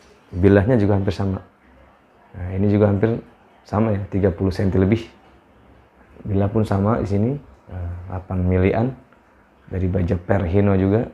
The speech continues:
sudah saya marking. Bentuknya cakep nih. Ya. Nah,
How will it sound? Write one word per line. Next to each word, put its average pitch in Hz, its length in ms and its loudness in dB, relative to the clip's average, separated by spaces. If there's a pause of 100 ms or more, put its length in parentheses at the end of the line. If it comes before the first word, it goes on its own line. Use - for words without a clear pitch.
(120)
sudah 95 160 -2
saya 101 160 -2
marking. 98 400 -2 (1040)
Bentuknya 92 500 -4
cakep - 160 -8
nih. 87 160 -6 (480)
Ya. - 120 -20 (1000)
Nah, 95 180 -16